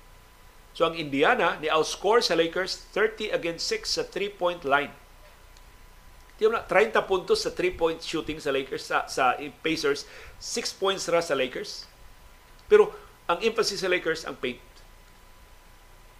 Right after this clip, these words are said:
Conscious decision to na, pasag din na, di ta, di ta mo tirag tres. Sa free throw line,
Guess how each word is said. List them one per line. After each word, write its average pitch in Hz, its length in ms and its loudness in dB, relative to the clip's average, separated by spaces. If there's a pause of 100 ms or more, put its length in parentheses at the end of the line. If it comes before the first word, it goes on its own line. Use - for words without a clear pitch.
(200)
Conscious 240 400 0
decision 156 480 -4
to 170 80 0
na, 170 80 -4
pasag 175 320 0
din 180 160 -4
na, 185 80 -10 (240)
di 160 240 -4
ta, 175 160 0 (240)
di 165 80 -10
ta 175 140 4
mo 170 100 -2
tirag 170 320 2
tres. - 380 -8 (1500)
Sa 175 160 4
free 262 240 2
throw 208 240 6
line, 175 380 6